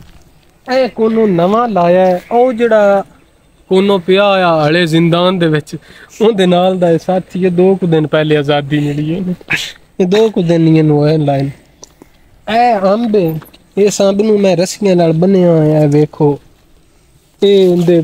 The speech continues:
ਪੌਦੇ ਇੰਝ ਨ-, ਜਾ ਰਹੇ ਹੈ, ਕੁਝ ਇੰਝ ਜਾ ਰਿਹਾ ਹੈ। ਇਹ ਸਾਰੇ ਸਿੱਧੇ ਕਰਕੇ ਮੈਂ ਬੰਨ ਦਿੱਤੇ ਨੇ, ਮਾਸ਼ਾਅੱਲਾ। ਇਹ ਹੁਣ ਅਨ ਕਰੀਬ ਬੁਲੰਦੀਆਂ ਨੂੰ ਛੂਹ ਜਾਸਨ। ਬਾਕੀ ਉਹ ਸ਼ਾਹ ਜ਼ੈਨ ਹੈ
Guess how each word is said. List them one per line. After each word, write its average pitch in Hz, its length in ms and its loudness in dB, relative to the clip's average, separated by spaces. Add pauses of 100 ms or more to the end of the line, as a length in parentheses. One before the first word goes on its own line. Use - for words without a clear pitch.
(120)
ਪੌਦੇ 185 340 0
ਇੰਝ 208 360 2
ਨ-, 202 100 -2
ਜਾ 185 240 0
ਰਹੇ 180 220 2
ਹੈ, 175 140 2
ਕੁਝ 170 280 0
ਇੰਝ 196 200 2
ਜਾ 190 300 0
ਰਿਹਾ 175 240 0
ਹੈ। 151 160 -4 (480)
ਇਹ 196 140 0
ਸਾਰੇ 196 400 -2
ਸਿੱਧੇ 196 400 -2
ਕਰਕੇ 165 380 0
ਮੈਂ 156 140 2
ਬੰਨ 165 300 0
ਦਿੱਤੇ 143 380 -2
ਨੇ, 139 100 0
ਮਾਸ਼ਾਅੱਲਾ। 135 540 -4 (680)
ਇਹ 196 160 2
ਹੁਣ 185 240 2
ਅਨ 180 120 0
ਕਰੀਬ 190 460 0
ਬੁਲੰਦੀਆਂ 175 460 2
ਨੂੰ 151 100 -4
ਛੂਹ 170 240 -6
ਜਾਸਨ। 139 420 -4 (1400)
ਬਾਕੀ 208 420 -6
ਉਹ 208 260 -4
ਸ਼ਾਹ 196 300 -2
ਜ਼ੈਨ 175 400 -2
ਹੈ 165 200 -4